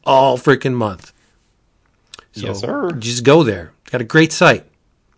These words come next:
Speaker 1: And I bet if you order something, you'll get it.
Speaker 2: <laughs> How about that? That, what a novelty that is.
Speaker 1: Yes, be that as it may.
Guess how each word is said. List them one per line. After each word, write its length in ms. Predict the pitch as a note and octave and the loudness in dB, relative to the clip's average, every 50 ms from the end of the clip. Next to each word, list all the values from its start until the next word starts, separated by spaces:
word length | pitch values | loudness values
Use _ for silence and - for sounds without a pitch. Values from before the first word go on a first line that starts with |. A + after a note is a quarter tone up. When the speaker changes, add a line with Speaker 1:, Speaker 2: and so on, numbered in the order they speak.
| _ _ _ _ _ _ _ _ _ - - - _ _ | _ _ _ _ _ _ _ _ _ -20 -20 -20 _ _
Speaker 1:
And 100 | - B2+ | -10 -8
I 80 | A#2+ A2 | -8 -8
bet 340 | G#2+ - F#3+ G3 F#3+ D3+ - | -4 -2 0 0 0 0 -2
if 160 | D#3 - - | -8 -12 -12
you 60 | - | -12
order 220 | - A#2 B2 D3+ D#3 | -8 -8 -8 -6 -6
something, 360 | - - F#3 - - G3+ F#3 | -4 -6 -6 -4 -4 -6 -6
you'll 220 | C3+ G#2+ F#2+ - _ | -6 -8 -12 -14 _
get 180 | - A2 - - | -20 -20 -18 -20
it. 120 | - _ _ _ _ _ _ _ _ _ _ _ _ _ _ _ _ _ _ _ _ _ _ _ _ _ _ _ - - | -20 _ _ _ _ _ _ _ _ _ _ _ _ _ _ _ _ _ _ _ _ _ _ _ _ _ _ _ -12 -2
Speaker 2:
<laughs> 360 | - G#3+ - - G3+ F3+ - _ _ _ _ _ _ _ _ _ _ _ _ _ _ - - _ - - _ | 0 0 0 2 -2 -4 -4 _ _ _ _ _ _ _ _ _ _ _ _ _ _ -20 -20 _ -20 -20 _
How 100 | - F#2+ | -14 -8
about 200 | G2+ G#2 G2+ G#2 | -8 -8 -8 -4
that? 240 | - A2+ A2 G#2 - | -2 0 0 0 -2
That, 120 | G2+ F#2+ G2+ | -8 -10 -10
what 140 | G#2+ G#2+ A2 | -8 -6 -6
a 60 | G#2+ | -6
novelty 420 | G#2+ A2+ A#2 A2+ G#2 G2 - G#2+ | -4 -4 -4 -4 -4 -8 -10 -10
that 200 | F2+ G2+ A2 G#2+ | -8 -8 -8 -8
is. 280 | F2+ D#2+ E2 - - - | -8 -12 -14 -16 -16 -12
Speaker 1:
Yes, 440 | A#2+ A2 C3 A#2+ G#2+ F#2+ - - - | -2 0 0 0 0 -2 -8 -8 -6
be 160 | - B2 A#2 | -4 -2 0
that 180 | A#2 A#2 A2 | 0 0 0
as 180 | G#2+ G#2+ F#2+ A#2 | 0 -2 -4 -6
it 100 | C3 A2 | -8 -8
may. 280 | G#2+ G#2 F#2+ F2+ E2+ | -10 -12 -14 -14 -16